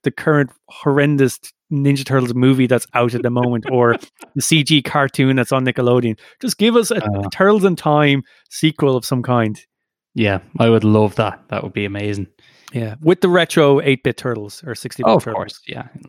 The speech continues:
Speaker 2: Like, I, I
Speaker 1: Keep
Speaker 2: think
Speaker 1: that.
Speaker 2: even Streets of Rage did that, where you can unlock kind of retro skins
Speaker 1: Mm.
Speaker 2: as well as the other one. So, yeah,
Speaker 1: And apparently they
Speaker 2: definitely.
Speaker 1: play really well.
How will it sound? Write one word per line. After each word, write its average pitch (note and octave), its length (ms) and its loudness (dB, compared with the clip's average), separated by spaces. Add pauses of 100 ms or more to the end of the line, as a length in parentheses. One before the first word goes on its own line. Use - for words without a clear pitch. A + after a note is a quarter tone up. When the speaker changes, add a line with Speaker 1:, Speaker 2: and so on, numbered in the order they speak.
(220)
Speaker 2:
Like, D3+ 220 -2
I, D3+ 140 4
I - 60 -2
Speaker 1:
Keep C#3+ 80 0
Speaker 2:
think D3+ 180 0
Speaker 1:
that. G#2+ 100 -6
Speaker 2:
even A#2+ 160 2
Streets A#2+ 300 -2
of A2 80 0
Rage A2+ 260 0
did A2 140 -2
that, G#2+ 160 0
where G#2 80 2
you G#2 80 0
can G#2+ 160 0
unlock G#2+ 580 0
kind G2+ 180 -2
of G2 120 0
retro G#2 360 0
skins G#2 600 0
Speaker 1:
Mm. C#3+ 520 0
Speaker 2:
as G2+ 120 -2
well A2 120 4
as G2 120 0
the G#2 120 0
other G#2 160 -4
one. G2 180 -8
So, G#2 340 -2
yeah, B2 160 2
Speaker 1:
And B2 80 -2
apparently G#3+ 380 2
they F#3+ 120 2
Speaker 2:
definitely. G3+ 120 -4
Speaker 1:
play F#3+ 180 6
really E3+ 260 4
well. F#3+ 240 4